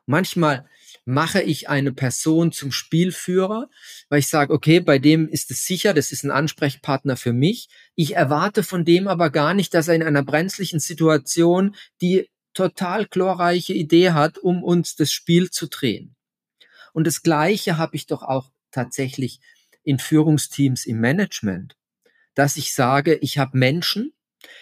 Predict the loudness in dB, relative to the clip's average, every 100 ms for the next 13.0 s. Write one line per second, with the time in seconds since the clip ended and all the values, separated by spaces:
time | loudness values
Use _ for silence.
0 | _ 0 2 2 0 -2 2 2 2 -2
1 | 2 2 2 -2 -4 _ _ _ _ _
2 | _ _ _ _ 2 4 4 2 0 -2
3 | -6 0 0 -2 -12 _ _ _ _ _
4 | 2 4 2 0 0 4 4 2 0 -2
5 | -4 0 2 4 2 -4 -18 _ _ 0
6 | 0 0 -4 -4 -2 2 4 2 2 0
7 | 2 2 4 4 4 4 4 4 4 2
8 | 4 4 4 4 2 2 -2 -10 _ _
9 | -2 0 2 2 0 -2 0 2 2 2
10 | 0 0 2 4 4 2 0 -8 0 4
11 | 4 2 -2 0 2 0 0 2 2 2
12 | -2 -4 -12 0 0 2 2 2 0 -6